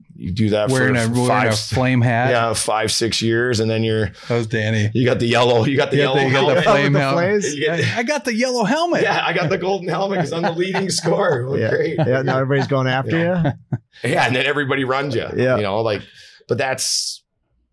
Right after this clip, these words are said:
Speaker 1: you gotta make that, you gotta make that decision, and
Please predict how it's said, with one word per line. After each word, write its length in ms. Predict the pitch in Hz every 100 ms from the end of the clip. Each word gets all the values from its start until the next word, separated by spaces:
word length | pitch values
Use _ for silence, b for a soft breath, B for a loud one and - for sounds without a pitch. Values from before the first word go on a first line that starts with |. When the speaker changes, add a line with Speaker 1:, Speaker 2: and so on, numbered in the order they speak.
| _ _ _ _ -
Speaker 1:
you 100 | 95
gotta 160 | 92
make 200 | 95 95
that, 300 | 92 92 87 _ _ _
you 100 | 78
gotta 140 | 92
make 160 | 101 101
that 160 | 208 -
decision, 480 | - 117 95 58
and 140 | 55